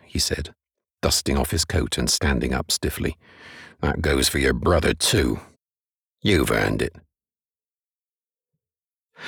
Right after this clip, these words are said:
Just then, Jesus strolled in through the gate. "Smells good," he said. "Fried fish for breakfast?"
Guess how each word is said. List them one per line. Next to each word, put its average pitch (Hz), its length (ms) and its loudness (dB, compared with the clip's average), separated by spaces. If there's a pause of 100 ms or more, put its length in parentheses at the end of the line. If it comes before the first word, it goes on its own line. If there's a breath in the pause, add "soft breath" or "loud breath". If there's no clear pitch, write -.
(220 loud breath)
Just - 280 2
then, 67 280 2 (120)
Jesus 92 380 2
strolled - 460 0
in 58 160 0
through - 180 -4
the 76 100 -2
gate. 73 380 0 (540)
"Smells 55 500 0
good," 80 300 2 (160)
he 92 100 0
said. 113 280 2 (320 loud breath)
"Fried 104 360 2
fish - 300 2
for 113 120 4
breakfast?" - 600 2